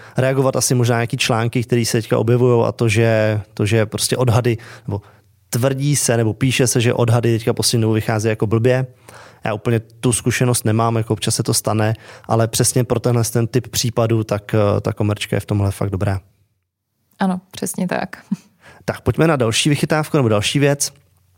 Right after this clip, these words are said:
Speaker 1: a to je akceptace příjmů z kapitálového majetku.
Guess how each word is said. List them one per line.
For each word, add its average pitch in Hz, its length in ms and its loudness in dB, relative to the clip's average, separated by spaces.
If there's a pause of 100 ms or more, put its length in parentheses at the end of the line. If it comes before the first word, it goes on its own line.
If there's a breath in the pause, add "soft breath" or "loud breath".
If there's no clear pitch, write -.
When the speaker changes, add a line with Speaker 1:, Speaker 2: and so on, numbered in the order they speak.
(260)
Speaker 1:
a - 60 0
to 127 180 2
je 117 140 2
akceptace - 640 -2
příjmů 131 580 2
z - 100 -2
kapitálového 101 680 0
majetku. - 440 -2